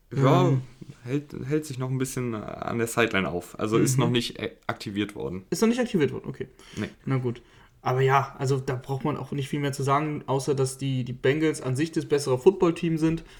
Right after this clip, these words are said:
Speaker 2: und auch zu Recht diese Partie dann am Ende gewonnen haben, weil sie eben das eine Play zumindest hatten,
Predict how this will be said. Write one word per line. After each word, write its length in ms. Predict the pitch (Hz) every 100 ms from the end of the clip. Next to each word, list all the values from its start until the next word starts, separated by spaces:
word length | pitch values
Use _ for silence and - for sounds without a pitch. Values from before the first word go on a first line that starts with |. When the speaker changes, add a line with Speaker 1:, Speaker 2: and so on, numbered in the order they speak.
| - _
Speaker 2:
und 200 | 143 139
auch 160 | 131 -
zu 160 | -
Recht 300 | 123 135 -
diese 200 | 139 131
Partie 300 | 131 127 -
dann 140 | 131 127
am 120 | 113
Ende 180 | 123 123
gewonnen 320 | 113 120 143
haben, 220 | 131 127
weil 100 | 135
sie 100 | 135
eben 120 | 135
das 160 | 143 131
eine 200 | 147 160
Play 220 | - 160
zumindest 400 | 160 147 135 131
hatten, 320 | 151 - 139